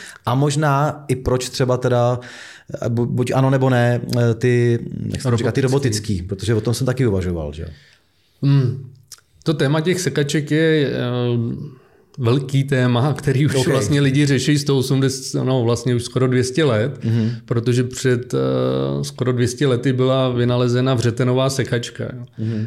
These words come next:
Speaker 2: A to byl první stroj, který lidi začali používat na zkracování trávy.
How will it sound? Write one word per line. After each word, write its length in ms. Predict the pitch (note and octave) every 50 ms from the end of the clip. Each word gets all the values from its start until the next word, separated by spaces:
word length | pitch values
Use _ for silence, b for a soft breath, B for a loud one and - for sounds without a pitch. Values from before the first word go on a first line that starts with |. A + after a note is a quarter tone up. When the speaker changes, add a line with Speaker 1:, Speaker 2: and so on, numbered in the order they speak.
| - -
Speaker 2:
A 40 | A2+
to 100 | G#2+ C3
byl 160 | B2 C3+ C#3
první 380 | C#3 C#3 B2+ A#2 A#2 C3+ C3+ C#3+
stroj, 800 | C#3+ C#3 - C3+ A#2+ A#2 A#2 A#2 A#2+ B2+ B2+ C3 D3 - - - -
který 540 | - - - - A#2 B2 B2 B2 B2+ B2+ C3
lidi 220 | B2+ A#2+ A#2 B2+ B2
začali 300 | A#2+ A#2+ A#2+ - C#3+ B2
používat 500 | - B2+ A#2+ A#2 A#2 A#2+ B2 B2+ B2+ B2+
na 240 | B2+ A#2+ B2 B2
zkracování 720 | A#2 - - - A#2+ A2+ - - B2 A#2+ A#2+ B2 B2+ C3 B2+
trávy. 500 | B2 B2 A2 G#2+ G#2+ G#2+ G2 F#2+ G2 G2